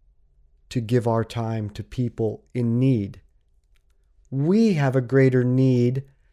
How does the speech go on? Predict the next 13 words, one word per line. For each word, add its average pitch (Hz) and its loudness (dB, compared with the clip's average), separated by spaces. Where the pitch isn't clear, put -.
to 127 -4
give 139 -2
of 120 -2
ourselves 113 -2
and 123 -4
our 117 -2
time 131 -4
than 127 0
those 143 2
who 131 -4
have 120 -2
no 135 0
one 123 0